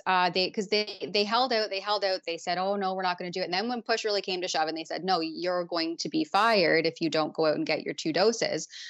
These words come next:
So the, his colleagues went out and started getting injected. And so many of them were off with, with various illnesses,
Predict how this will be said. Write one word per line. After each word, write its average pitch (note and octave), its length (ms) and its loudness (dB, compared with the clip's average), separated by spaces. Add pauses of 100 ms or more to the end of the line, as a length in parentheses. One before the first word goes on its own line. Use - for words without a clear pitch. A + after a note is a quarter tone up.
So F3+ 460 2 (100)
the, D#3+ 580 2 (180)
his F3+ 160 -4
colleagues E3+ 520 -2
went E3 200 0
out E3 260 0
and F3+ 100 -6
started F3 320 0
getting F#3 280 0
injected. F#3 540 0 (760)
And G3+ 460 0 (180)
so A3 560 0
many G3+ 340 -2
of F#3+ 100 -6
them E3 240 -4
were E3 180 -6
off E3+ 380 0
with, D3+ 340 -2 (220)
with E3 320 -6 (160)
various F3 560 4
illnesses, G#3+ 1000 4